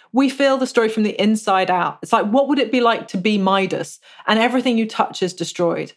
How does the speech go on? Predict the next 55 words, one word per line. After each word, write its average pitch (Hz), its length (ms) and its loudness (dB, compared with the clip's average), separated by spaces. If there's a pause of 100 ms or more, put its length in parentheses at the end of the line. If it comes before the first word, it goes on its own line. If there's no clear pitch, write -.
(440)
And 247 120 4
yet 269 120 2
when 269 100 0
we 269 100 0
look 294 180 0
at 269 60 0
the 247 60 -2
story 247 340 0
of 220 80 -2
Medusa, 208 800 -2 (280)
who 247 120 4
has 247 400 0 (260)
the 277 120 2
exact 240 520 0
same 247 380 0
problem, 180 540 0
everything 226 320 0
she 220 160 0
looks 240 320 0
at - 160 -4
turns 190 240 -2
to 180 120 -4
stone, 170 480 0 (360)
we 330 80 2
don't 359 160 2
see 320 120 0
it 269 100 2
from 240 100 -2
the 220 140 2
inside. 170 640 0 (180)
What 330 260 2
must 339 280 0
it - 220 2
be 294 120 2
like 285 380 2
not 240 180 2
to 247 60 -2
be 262 60 4
able 262 120 2
to 269 60 2
look 269 320 0
at - 160 0
anyone 294 520 2
you 262 160 2
love 262 260 2 (240)
ever 202 540 0
without 214 360 2
killing 233 320 0
them? 151 280 -2 (300)
We 320 120 4
see 339 160 0
it 320 80 -2
from 330 120 -2
the 302 80 0
outside. 233 640 2